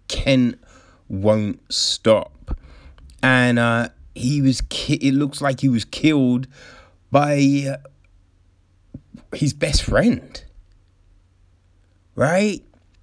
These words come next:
Just like, what? You know, they autopsied it. The body said it was shot multiple times,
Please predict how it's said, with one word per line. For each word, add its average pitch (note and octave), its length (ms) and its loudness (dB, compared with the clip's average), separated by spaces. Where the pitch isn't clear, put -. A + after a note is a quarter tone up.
Just F#3 300 2
like, D3+ 340 -2
what? G#3 840 -2
You C#3 100 0
know, D#3 160 4
they D#3 160 2
autopsied D#3+ 840 0
it. D#3 180 -2
The C3 80 4
body C#3+ 540 0
said C#3 340 0
it C3+ 120 0
was B2 440 2
shot - 440 2
multiple A#2 840 -2
times, - 1160 -2